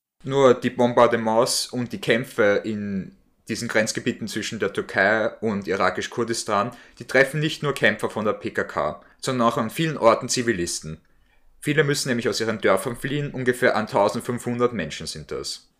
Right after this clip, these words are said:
Viele flüchten auch weiter nach Europa. Manche, die jetzt zwischen Polen und Belarus feststecken, kommen aus genau diesen Dörfern.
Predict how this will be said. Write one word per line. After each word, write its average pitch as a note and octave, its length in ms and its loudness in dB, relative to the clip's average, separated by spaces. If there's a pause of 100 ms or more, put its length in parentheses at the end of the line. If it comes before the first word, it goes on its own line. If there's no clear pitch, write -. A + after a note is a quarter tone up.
(240)
Viele E3 180 4
flüchten E3 360 0
auch F#2 120 -2
weiter G#2 260 4
nach A#2+ 180 2
Europa. E2+ 640 -2
Manche, A#2 320 -2
die A2+ 80 -8
jetzt G#2+ 220 2
zwischen G2+ 340 -6
Polen C3 320 4
und A2+ 140 -6
Belarus G2+ 420 2
feststecken, G#2 680 -2 (160)
kommen F2+ 280 -2
aus - 180 -4
genau F2 200 0
diesen A2 260 -4
Dörfern. D2+ 440 -2